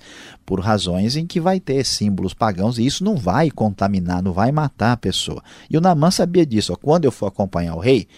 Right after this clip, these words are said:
eu tenho que entrar lá. E é interessante, ao contrário do que muitos talvez pensem hoje, Eliseu diz pra ele: vá em paz, porque ele sabia da sinceridade e do compromisso que Naamã, ah, tinha,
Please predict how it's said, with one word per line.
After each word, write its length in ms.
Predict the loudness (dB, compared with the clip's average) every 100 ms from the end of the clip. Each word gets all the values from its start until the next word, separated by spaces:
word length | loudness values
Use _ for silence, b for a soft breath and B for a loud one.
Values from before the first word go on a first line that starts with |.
| b
eu 140 | -2
tenho 220 | 0 -6
que 120 | -4 -6
entrar 280 | -2 -2
lá. 220 | 0 -4 -8 b b
E 60 | -2
é 60 |
interessante, 640 | -2 -2 -2 0 -2 -4 -2
ao 100 | 0
contrário 600 | 0 0 -2 2 2 2
do 100 | -2
que 100 | -4
muitos 640 | 4 4 4 -2 -8 -10 B B B
talvez 340 | 0 2 2 0
pensem 420 | 0 -2 -2 2
hoje, 340 | 4 4 2 -10 b
Eliseu 500 | 0 4 4 4 2
diz 200 | 2 -6
pra 200 | -4 -4
ele: 200 | -2 -4
vá 200 | -2 -2
em 80 | -2
paz, 320 | -4 -4 -4
porque 260 | -10 -10 -10
ele 100 | -10
sabia 580 | -10 -10 -2 0 0 -2 b b
da 140 | -4 -4
sinceridade 840 | -4 -4 -4 -4 0 2 2 0
e 100 | -2
do 120 | -2
compromisso 880 | 2 0 2 0 2 2 0 -2 -4 b b
que 140 | -4 2
Naamã, 520 | 4 4 4 2 2 b b -2
ah, 120 | -2
tinha, 500 | -2 -2 0 0